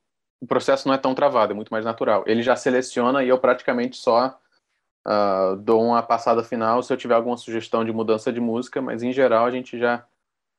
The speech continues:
já dá conta, nem sem se falar, a coisa já sai direito, que a gente faz isso há tanto tempo. Mas de, de colocar, olha, qual é, qual é o tema do sermão? Qual que é a palavra mais recorrente no texto? Ahn, que que,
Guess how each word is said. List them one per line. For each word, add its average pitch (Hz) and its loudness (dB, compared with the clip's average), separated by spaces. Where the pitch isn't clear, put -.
já 117 4
dá 113 2
conta, 123 0
nem 151 2
sem 165 0
se 175 -8
falar, 135 4
a - -2
coisa 131 2
já 131 4
sai 131 0
direito, 123 -2
que 113 -2
a - 0
gente 113 -4
faz 110 2
isso - -2
há 117 -2
tanto 117 -4
tempo. - -10
Mas 117 0
de, 143 2
de 151 0
colocar, 180 4
olha, 120 0
qual 160 2
é, 196 -2
qual 185 2
é 214 2
o 190 -2
tema 170 -2
do 131 -10
sermão? 135 -2
Qual 139 2
que 160 0
é - 4
a 147 2
palavra 127 4
mais 135 0
recorrente 135 -4
no 139 -2
texto? - -4
Ahn, 107 2
que 170 4
que, 165 0